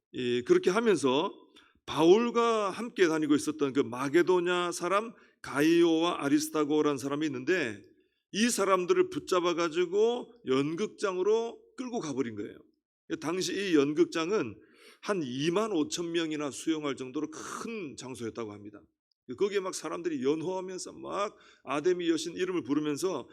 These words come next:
이 두 사람을 끌고 간 거예요. 이 두 사람이 얼마나 무서웠겠습니까, 사실. 이 두 사람이 이 수많은 사람들이 아데미 여신을 막 찬양하면서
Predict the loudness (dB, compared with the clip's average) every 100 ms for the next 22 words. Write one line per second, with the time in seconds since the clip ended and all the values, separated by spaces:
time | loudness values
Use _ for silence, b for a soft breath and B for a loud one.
0 | B -6 -4 -2 0 0 0 -2 0 0
1 | 0 -6 -8 -10 -16 _ B B B B
2 | B -10 -6 -2 0 0 -2 -4 -2 -2
3 | -2 -2 -4 -4 -6 -6 -8 -12 -18 -18
4 | -20 -20 -20 _ _ _ _ _ _ -8
5 | -8 -8 -4 0 2 2 0 -4 B B
6 | B -6 -4 -2 -2 0 0 0 -2 -2
7 | -4 -2 -4 -4 -6 -4 2 2 2 0
8 | -2 -2 -4 -6 -8 -6 -6 -6 -8 -10
9 | -8 -8 -8 -6 -6 -8